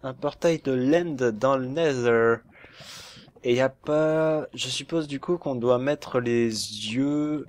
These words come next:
attendez. Nether Eye, ah bah tiens justement. En fait ça doit être un portail du Nether inversé ou un truc dans le genre, il faut mettre les yeux grâce au spell Nether Eye.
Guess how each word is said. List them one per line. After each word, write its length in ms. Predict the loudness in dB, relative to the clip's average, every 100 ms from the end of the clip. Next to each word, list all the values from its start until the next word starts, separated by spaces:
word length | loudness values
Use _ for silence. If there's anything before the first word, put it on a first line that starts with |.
| -14
attendez. 340 | -12 -10 -10 -14 _ _ -20 -20 -20 _ _ _ -14
Nether 540 | -8 -2 0 2 0 4
Eye, 480 | 4 6 6 4 2
ah 160 | 2
bah 120 | 0 -2
tiens 240 | -2 -4
justement. 420 | -4 -4 -2 -2 -6 -16 -18 -20 -8
En 60 | -4
fait 160 | -2
ça 80 | 0
doit 80 | 0
être 140 | 0
un 60 | -2
portail 340 | -4 -4 -4
du 120 | -4 -6
Nether 380 | -6 -2 -2 0
inversé 440 | 0 0 -2 -6
ou 120 | -6 -6
un 40 |
truc 160 | -8 -6
dans 120 | -6
le 40 |
genre, 200 | -2 -4
il 40 | -4
faut 120 | -6
mettre 180 | -6 -4
les 220 | -4 -2
yeux 120 | -2
grâce 280 | 0 -2 -2
au 40 | -8
spell 520 | -6 0 0 0 -2
Nether 320 | -4 -2 -2 -4
Eye. 380 | -8 -10 -14